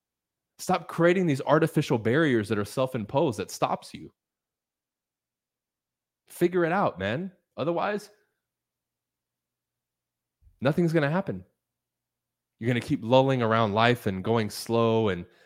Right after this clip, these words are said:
and crawling at a snail's pace and not feeling good. It doesn't feel good, dude. When you're not pushing towards your potential and going after what you want, you will be miserable as a human being. 'Cause this applies to every category of life.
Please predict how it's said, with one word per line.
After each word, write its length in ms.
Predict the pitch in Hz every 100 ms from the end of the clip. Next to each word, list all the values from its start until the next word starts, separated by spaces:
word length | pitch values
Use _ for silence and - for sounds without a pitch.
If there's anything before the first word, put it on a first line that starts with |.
| _ -
and 200 | 92 87
crawling 480 | - 123 113 113 104
at 80 |
a 40 | 90
snail's 440 | - 123 117 107
pace 460 | - 113 113 113 -
and 100 | 90
not 240 | 113 -
feeling 300 | - 110 98
good. 240 | 92 127 87
It 60 |
doesn't 260 | 127 180 175
feel 260 | 143 180
good, 220 | 180 87 82
dude. 240 | 90 151 - _ -
When 140 | 123
you're 100 | 202
not 240 | 233 190 - - _
pushing 400 | - 190 - 127
towards 300 | 113 127 120
your 80 | 117
potential 520 | - - 123 135 107
and 80 | 98
going 220 | 101 110
after 240 | 101 113 107
what 200 | 101 104
you 80 | 101
want, 260 | 92 147 - _
you 80 | 131
will 80 | 156
be 120 | 135
miserable 560 | 107 120 139 107 95 92
as 120 | 90
a 40 |
human 260 | 85 107 90
being. 280 | 95 78 - _ _ _ _ _ _ _ _ _ _ _ _ _ _ _ _ _ _ _ _ _ _ -
'Cause 120 | 127
this 120 | 135 143
applies 300 | 127 117 113
to 80 | -
every 200 | 107 107
category 520 | 104 101 95 95 90
of 140 | 80
life. 340 | 90 - -